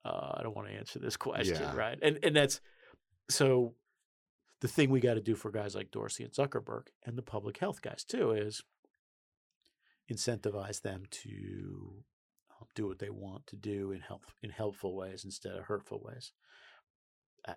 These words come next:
Speaker 1: I, yeah, I'm looking forward to the two thirty
Speaker 2: I, I
Speaker 1: fight 'cause it's gonna be ginormous. It's,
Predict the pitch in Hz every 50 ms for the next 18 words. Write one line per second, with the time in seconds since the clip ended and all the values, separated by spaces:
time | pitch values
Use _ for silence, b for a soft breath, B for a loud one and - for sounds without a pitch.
0 | - - - - - 110 104 131 139 139 156 160 156 - 135 - - 135 131 120
1 | 110 107 95 98 - - 117 110 98 - 107 107 107 104 95 - - 98 95 98
2 | 98 113 101 117 123 - - - 120 101 101 95 98 95 - - 98 90 95 90
3 | 85 82 85 85 82 82 92 - - - _ _ - 113 113 107 -